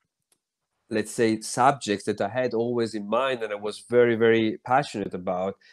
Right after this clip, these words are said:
and put them all together and say, "Okay, to, to, to solve this problem, which is, which was the Tunnel Pass, we need all the knowledge and all the skills and all the rules that we,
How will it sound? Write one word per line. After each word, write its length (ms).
and 180
put 160
them 160
all 120
together 500
and 100
say, 240
"Okay, 260
to, 160
to, 260
to 140
solve 420
this 160
problem, 480
which 160
is, 160
which 240
was 160
the 80
Tunnel 320
Pass, 320
we 120
need 180
all 240
the 100
knowledge 600
and 160
all 180
the 100
skills 580
and 140
all 140
the 140
rules 460
that 200
we, 360